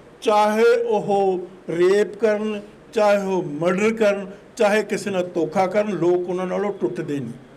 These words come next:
ਆ ਰਾਮ ਰਹੀਮ ਦਾ ਦੇਖਿਆ ਨਾ, ਬਾਹਰ ਆਇਆ, ਉਸੇ ਤਰੀਕੇ ਦੇ ਨਾਲ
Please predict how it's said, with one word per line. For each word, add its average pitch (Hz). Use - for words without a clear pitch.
ਆ 165
ਰਾਮ 180
ਰਹੀਮ 202
ਦਾ 214
ਦੇਖਿਆ 180
ਨਾ, 269
ਬਾਹਰ 180
ਆਇਆ, 247
ਉਸੇ 240
ਤਰੀਕੇ 226
ਦੇ 196
ਨਾਲ 185